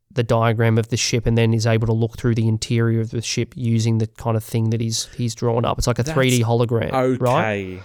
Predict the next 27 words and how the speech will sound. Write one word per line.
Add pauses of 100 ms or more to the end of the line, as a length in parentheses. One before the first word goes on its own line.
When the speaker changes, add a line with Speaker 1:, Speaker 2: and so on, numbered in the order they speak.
(120)
Speaker 2:
It's
Speaker 1:
Now,
Speaker 2:
not, (120)
that's
all
right,
Speaker 1:
I,
I
went,
Speaker 2:
I
Speaker 1:
"Okay,
Speaker 2:
think.
Speaker 1:
that's, (100)
I've
never
seen
Speaker 2:
Mm.
Speaker 1:
it
do
that.
I'm
gonna
Speaker 2:
Mm.
Speaker 1:
let
that
pass,"
right?